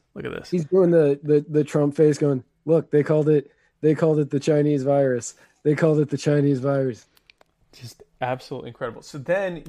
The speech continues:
Speaker 1: he did the thing that a lot of us libertarians are talking about, and, uh, Republicans would talk about if a Democrat said it, uh, but a Republican said it, so they're just gonna skate on by that. Um, and that was, uh,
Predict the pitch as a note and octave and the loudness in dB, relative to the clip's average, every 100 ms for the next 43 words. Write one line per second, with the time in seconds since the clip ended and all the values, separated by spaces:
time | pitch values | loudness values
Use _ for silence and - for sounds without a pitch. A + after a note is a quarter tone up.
0 | - D3+ B2+ C3+ A#2+ B2+ - B2 A2+ G#2+ | -14 -14 -8 -8 -8 -12 -10 -8 -6 -8
1 | - A#2 A2+ A2+ G#2+ A2+ - B2 A2 C#3+ | -10 -10 -4 -2 -2 -4 -4 -6 -4 0
2 | C3+ C3 A#2+ C3 A#2 A#2+ A2+ A2+ - - | 2 0 0 0 0 0 0 -2 -4 -20
3 | - C3 A#2+ A#2+ A2+ A#2 A2+ A2 C#3+ C3+ | -8 0 2 0 0 0 0 -2 -4 -4
4 | B2 B2 A2+ - _ _ - A#2 C3+ A#2+ | -4 -4 -4 -8 _ _ -14 0 0 2
5 | C3 A2+ A#2+ A2 - G#2+ D3 D#3 D3 A#2+ | 0 0 0 0 0 0 2 2 2 0
6 | - A#2+ G#2 G#2 - _ _ _ - G#2 | 0 -2 -2 -4 -10 _ _ _ -10 -6
7 | G2+ - G#2 G#2 A#2+ A2+ A2+ G#2+ G#2+ G#2+ | -6 -6 -8 -2 -2 -2 -8 -6 -6 -6
8 | G#2 - - A#2+ - - - - - - | -6 -8 -10 -10 -12 -14 -14 -10 -10 -4
9 | B2 A#2+ A2+ G#2+ G2+ E2 F2 - - - | -2 0 -2 -2 -2 -4 -12 -18 -18 -20
10 | _ _ _ _ - A2 G#2 G#2 G2+ - | _ _ _ _ -4 -2 0 -2 -4 -8
11 | - A2+ A2+ A2+ A#2 D3 D3+ D#3+ D3 - | -2 0 0 0 -2 -2 -4 -6 -6 -6
12 | D#3 D#3 D#3 D3+ | -4 -2 -2 -2